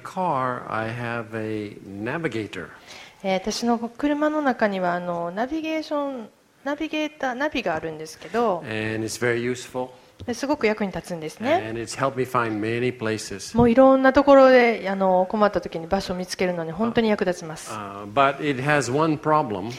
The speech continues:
Speaker 2: だけど、一つ問題があります。
Speaker 1: Uh, it gets lost in Nagata.
Speaker 2: 長田では迷子になっちゃうんです。
Speaker 1: Yeah. Whenever I go to Nagata,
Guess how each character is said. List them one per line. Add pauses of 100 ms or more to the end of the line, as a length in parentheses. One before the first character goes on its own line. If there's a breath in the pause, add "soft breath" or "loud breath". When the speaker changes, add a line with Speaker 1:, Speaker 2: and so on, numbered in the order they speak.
(220 loud breath)
Speaker 2:
だ
け
ど、
一
つ
問
題
が
あ
り
ま
す。
Speaker 1:
Uh, (140)
it
gets
lost
in
Nagata. (360 loud breath)
Speaker 2:
長
田
で
は
迷
子
に
な
っ
ち
ゃ
う
ん
で
す。
Speaker 1:
Yeah. (240)
Whenever
I
go
to
Nagata,